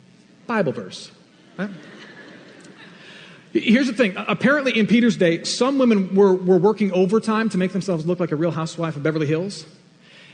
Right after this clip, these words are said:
And, uh, perhaps they were doing this in order to compensate for a lack of fulfillment in their marriage.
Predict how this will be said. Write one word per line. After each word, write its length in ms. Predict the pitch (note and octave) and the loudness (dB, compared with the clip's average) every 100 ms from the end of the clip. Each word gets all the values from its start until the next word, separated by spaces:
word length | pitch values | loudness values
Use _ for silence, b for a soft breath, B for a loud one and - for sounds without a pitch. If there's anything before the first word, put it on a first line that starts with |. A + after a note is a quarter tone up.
| B | B
And, 420 | G3 F#3 F3+ E3 D#3+ | -2 -2 -2 -6 -12
uh, 80 | D#3 E3 | -14 -4
perhaps 540 | F#3 D#3 F#3+ A3+ - | -4 0 -2 -2 -6
they 120 | - F#3+ | 0 2
were 160 | F3 | 2
doing 300 | D#3+ F3+ F#3+ | 0 0 2
this 240 | G3 G3+ - | 0 -2 -4
in 100 | F3+ | -4
order 140 | E3+ | -4
to 80 | A#2 | -8
compensate 720 | - E3 D#3+ F3 - F#3 F#3 | -8 -8 -6 -6 -2 -4 -2
for 60 | E3+ | -4
a 40 | |
lack 220 | D#3+ D#3+ | -2 -2
of 80 | E3 | -4
fulfillment 640 | - D3+ - E3 F3+ G3 F#3+ | -6 -10 -4 -2 -2 -4 -4
in 160 | E3 | -4
their 140 | D#3 D3 | -4 -4
marriage. 640 | C#3+ D3+ G3+ A3 - | -4 -2 -2 -6 -10